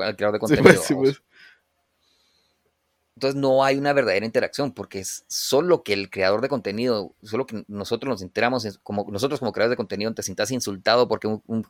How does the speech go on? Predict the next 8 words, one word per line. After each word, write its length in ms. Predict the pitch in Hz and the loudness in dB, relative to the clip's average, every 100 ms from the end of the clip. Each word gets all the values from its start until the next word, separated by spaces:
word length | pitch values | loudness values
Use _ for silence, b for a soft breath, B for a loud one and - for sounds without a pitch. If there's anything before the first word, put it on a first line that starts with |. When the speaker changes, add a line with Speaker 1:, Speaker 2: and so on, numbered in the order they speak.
| _ | _
Speaker 1:
un 260 | 110 113 107 | -4 -2 0
grupo 260 | 110 127 | 0 2
de 80 | 110 | 0
haters 360 | 101 110 120 113 | 0 -2 -4 -6
empezaron 520 | 104 95 101 120 107 | -8 -2 0 0 -2
a 60 | |
tirar 300 | 101 98 101 | -6 -4 -2
así 340 | 110 - 117 | -2 -4 -8